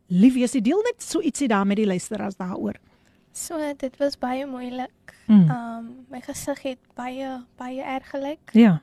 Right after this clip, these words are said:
Speaker 2: En die toestand wat ek in was, was baie krities.
Speaker 1: Mm.
Speaker 2: So, ek was baie teleurgesteld, want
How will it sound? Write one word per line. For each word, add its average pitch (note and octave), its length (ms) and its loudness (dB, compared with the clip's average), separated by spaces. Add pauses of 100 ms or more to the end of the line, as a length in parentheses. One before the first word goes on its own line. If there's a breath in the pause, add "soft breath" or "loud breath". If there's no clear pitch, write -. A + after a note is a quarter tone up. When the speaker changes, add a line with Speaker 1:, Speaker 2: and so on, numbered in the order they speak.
Speaker 2:
En B3+ 760 -10
die C4+ 180 -8
toestand D4 500 -10
wat C4 160 -8
ek - 160 -16
in C4+ 220 -8
was, - 500 -12
was B3+ 180 -8
baie B3+ 240 -10
krities. D4 520 -10 (120)
Speaker 1:
Mm. G3 280 6 (280)
Speaker 2:
So, - 280 -8 (400)
ek C4 260 -6
was - 640 -10 (560)
baie B3+ 280 0
teleurgesteld, C#4 1080 -2 (540)
want B3 500 2